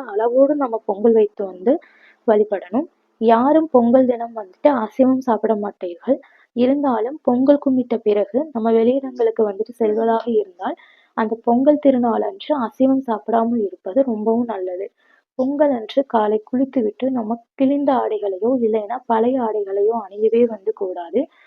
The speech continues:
சுக்கிரனுக்கு உகந்த புது துணியை அணிவதுதான் பொங்கலின் சிறப்பு.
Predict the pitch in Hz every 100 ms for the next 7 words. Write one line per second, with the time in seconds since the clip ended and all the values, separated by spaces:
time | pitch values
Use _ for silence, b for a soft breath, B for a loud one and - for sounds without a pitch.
0 | b b _ 254 - 285 277 233 202 277
1 | 240 - 226 226 262 269 233 233 240 233
2 | 240 226 202 208 185 175 240 294 - 220
3 | 226 226 233 - 220 185 - 196